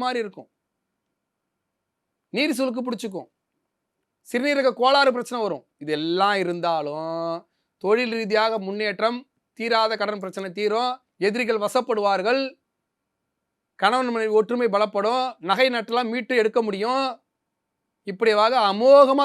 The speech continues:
தொடங்குது குரு பெயர்ச்சி இந்த சித்திரை மாதத்துல. அதுக்கு தகுந்த மாதிரி செவ்வாய் பகவானும் நல்ல நிலையில குரு மனையேறி உட்கார போறதால விட்டு போன வேலை கிடைக்கும், விட்டு போன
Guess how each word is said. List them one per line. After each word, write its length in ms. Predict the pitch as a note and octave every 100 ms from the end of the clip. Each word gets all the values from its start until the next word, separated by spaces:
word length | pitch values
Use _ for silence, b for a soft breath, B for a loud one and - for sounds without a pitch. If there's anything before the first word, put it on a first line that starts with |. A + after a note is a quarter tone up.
| C4+
தொடங்குது 340 | A3 A3+ A3 A#3+ G3
குரு 120 | A3 A3
பெயர்ச்சி 380 | A3 G3 - D#4 D4+ - _ _ _ _ _ _ _ _ -
இந்த 300 | E3 F3 F3 F3+ F#3+ F#3+ _ _ _
சித்திரை 400 | _ D#3 F#3 F3 F3+ F#3 F3
மாதத்துல. 360 | D3+ C3+ A#2 - _ _ _ _ _ _ _ _ _ _ _ _ _ _ _ -
அதுக்கு 240 | G3 G3
தகுந்த 220 | F#3 F#3
மாதிரி 160 | A3 G#3+
செவ்வாய் 280 | F#3+ A3+ A3+
பகவானும் 520 | G#3 F#3 F#3+ G#3+ G3+ B2+ -
நல்ல 140 | D#3+ G#3+ G3+
நிலையில 280 | F3+ E3+ D#3 C3+ - D#3+
குரு 140 | A3+ G3+
மனையேறி 380 | G3 A3 B3 A#3
உட்கார 200 | - G3+
போறதால 340 | F3 F3+ G#3+ A3 - _ _ _ _ _ D#3+
விட்டு 260 | G#3 C#4 B3+
போன 240 | A#3+ G#3+ G3
வேலை 220 | G#3+ A#3+ C4+
கிடைக்கும், 300 | F#3 E3 C3+ _ _ _ _ _ _ _ _ _ _ _ _ _ _ _ -
விட்டு 200 | F#3+ B3
போன 240 | G#3+ A3